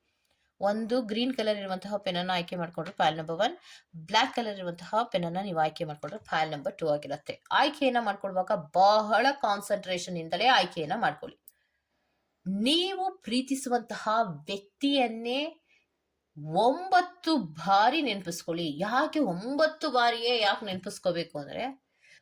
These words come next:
ಮೂರು ಬಾರಿ ಅಂದ ತಕ್ಷಣ ನೀವೇನ್ ಹೇಳ್ತೀರಾ? ಎ ಬಿ ಸಿ, ಎ ಬಿ ಸಿ, ಎ ಬಿ ಸಿ ಅಂದ್ಬಿಡ್ತೀರಾ. ಯಾವ್ದೋ ಒಂದು ಹೆಸರನ್ನ ಹೇಳ್ಕೊಂಡ್ಬಿಡ್ತೀರಾ. ಅದ್ರಲ್ಲಿ ಒಂದು ಶಾಂತತೆ ಆಗ್ಲಿ, ತಾಳ್ಮೆ ಆಗ್ಲಿ, ನಿಮಗೆ ಏನು ಕೇಳ್ಕೋಬೇಕು ಅನ್ಸ್ಕೊಂಡಿರುತ್ತೋ ಅದರ ಬಗ್ಗೆ ಕ್ಲಾರಿಟಿ ಆಗ್ಲಿ ಸಿಕ್ಕಿರೋದಿಲ್ಲ. ಅದಕ್ಕೋಸ್ಕರವಾಗಿ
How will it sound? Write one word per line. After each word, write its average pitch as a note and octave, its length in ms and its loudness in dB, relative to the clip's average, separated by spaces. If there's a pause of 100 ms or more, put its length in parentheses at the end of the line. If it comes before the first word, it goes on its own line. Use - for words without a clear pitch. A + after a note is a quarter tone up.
(100)
ಮೂರು D#4+ 280 2
ಬಾರಿ C4+ 280 8
ಅಂದ A#3+ 100 -2
ತಕ್ಷಣ B3 260 -4
ನೀವೇನ್ G#3+ 260 -2
ಹೇಳ್ತೀರಾ? F3 500 0 (260)
ಎ A3+ 140 0
ಬಿ F#3 100 -4
ಸಿ, A3+ 140 -8
ಎ F3 100 -4
ಬಿ D3+ 100 -8
ಸಿ, G#3+ 140 -10
ಎ F3+ 120 -2
ಬಿ C#3+ 100 -8
ಸಿ D3+ 180 -8
ಅಂದ್ಬಿಡ್ತೀರಾ. - 420 -14
ಯಾವ್ದೋ C4+ 280 6
ಒಂದು E3+ 120 -2
ಹೆಸರನ್ನ F3 420 -10
ಹೇಳ್ಕೊಂಡ್ಬಿಡ್ತೀರಾ. - 760 -10 (400)
ಅದ್ರಲ್ಲಿ B3+ 300 2
ಒಂದು A#3+ 240 0
ಶಾಂತತೆ A#3+ 680 0
ಆಗ್ಲಿ, C#3 440 -4
ತಾಳ್ಮೆ B3+ 600 4
ಆಗ್ಲಿ, D3+ 540 -4 (400)
ನಿಮಗೆ C#4 720 2 (720)
ಏನು A#3 460 2 (220)
ಕೇಳ್ಕೋಬೇಕು C4 680 2
ಅನ್ಸ್ಕೊಂಡಿರುತ್ತೋ G3 920 -4 (360)
ಅದರ B3 220 4
ಬಗ್ಗೆ C4+ 240 2
ಕ್ಲಾರಿಟಿ C#4 520 2
ಆಗ್ಲಿ F3 220 2
ಸಿಕ್ಕಿರೋದಿಲ್ಲ. E3 640 -6
ಅದಕ್ಕೋಸ್ಕರವಾಗಿ F3 720 -4